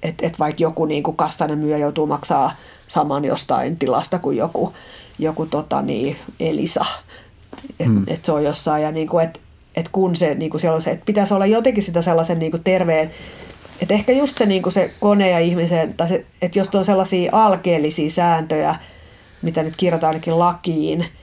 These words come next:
Speaker 1: niin, niin ehkä sit kuitenkin se ihmissäly siinä kohtaa voittaa, kun se niinku til-, et se pystyy niinku näkee siinä tilanteessa asioita. Et vähän, vähän ehkä enemmän pitäisi olla sellaista niinku, et jätettäisiin sellaista harkinnanvaraa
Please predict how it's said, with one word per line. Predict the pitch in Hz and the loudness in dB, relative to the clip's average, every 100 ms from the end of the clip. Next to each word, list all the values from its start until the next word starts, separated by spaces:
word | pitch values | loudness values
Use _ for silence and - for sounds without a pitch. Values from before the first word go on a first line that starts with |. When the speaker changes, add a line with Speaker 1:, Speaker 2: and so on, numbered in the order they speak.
| - - - - | -20 -20 -20 -14
Speaker 1:
niin, | - 151 - - - - - | -6 -6 -6 -16 -20 -20 -6
niin | 175 160 | -2 0
ehkä | 165 202 | 0 0
sit | 214 | 0
kuitenkin | 220 220 208 175 | 2 2 2 0
se | 175 170 - | 0 0 2
ihmissäly | 185 165 160 165 156 | 0 0 0 0 0
siinä | 170 165 | -2 0
kohtaa | 165 - 160 160 | 0 0 -2 2
voittaa, | 165 165 - 135 156 | 0 0 -2 -2 -2
kun | 170 | 0
se | 175 - | -2 -2
niinku | 156 135 - - - - | -6 -4 -6 -12 -20 -8
til-, | - 175 - _ - | -2 -2 -2 _ -10
et | 165 | -4
se | - 160 170 - | 0 0 -2 -2
pystyy | 185 170 - 170 | -2 -2 0 0
niinku | 160 165 | 0 0
näkee | 165 160 170 156 | -2 0 0 0
siinä | 151 160 | -2 -2
tilanteessa | 156 147 160 123 - - - - - - - - | 0 0 -2 -4 -4 -8 -14 -20 -20 -20 -20 -6
asioita. | 160 - 156 165 | -4 -2 -4 -2
Et | 180 | -2
vähän, | 220 254 240 | 2 2 4
vähän | 262 262 | 4 4
ehkä | 196 - | 2 2
enemmän | 202 190 175 | 2 2 0
pitäisi | 165 160 | -2 -2
olla | 143 | -4
sellaista | 160 165 160 139 | -2 -4 -4 -6
niinku, | 143 170 - - - - | -4 -6 -6 -20 -20 -10
et | - 170 | -4 2
jätettäisiin | 202 202 202 - 151 - | 2 4 2 2 -2 0
sellaista | 147 165 | -2 0
harkinnanvaraa | 180 165 165 147 131 170 101 113 - | 2 2 0 -4 -4 -4 -4 -4 -2